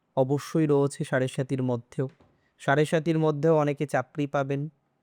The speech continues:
রাশির অধিপতি যেহেতু তুঙ্গ হবে আঠারোই অক্টোবর, আঠারোই অক্টোবর পরে মনে হবে না সাড়ে সাতি চলছে, কারণ শনির উপরে বৃহস্পতির দৃষ্টি থাকেন। এটা কিন্তু খুব স্পেসিফিক,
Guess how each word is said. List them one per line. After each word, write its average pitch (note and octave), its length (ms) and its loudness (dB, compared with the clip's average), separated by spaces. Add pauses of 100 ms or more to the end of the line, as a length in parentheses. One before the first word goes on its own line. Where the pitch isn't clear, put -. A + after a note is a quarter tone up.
(300)
রাশির C3 360 2
অধিপতি F3+ 540 2
যেহেতু E3+ 300 2
তুঙ্গ D#3+ 400 0
হবে D3+ 420 0 (360)
আঠারোই D3 380 0
অক্টোবর, C3+ 560 -2 (440)
আঠারোই E3+ 380 4
অক্টোবর E3+ 460 0
পরে F3 220 0
মনে D#3+ 260 0
হবে E3 220 -2
না D#3+ 120 -2
সাড়ে C#3 240 -4
সাতি C3+ 280 -6
চলছে, C3 340 -4
কারণ A3+ 260 2 (440)
শনির G#3 480 4
উপরে G3+ 360 4
বৃহস্পতির E3 720 -2
দৃষ্টি C3+ 400 -4
থাকেন। C3+ 380 -8 (560)
এটা D#3 140 2
কিন্তু D#3 280 0
খুব D#3 260 -2 (260)
স্পেসিফিক, - 760 -2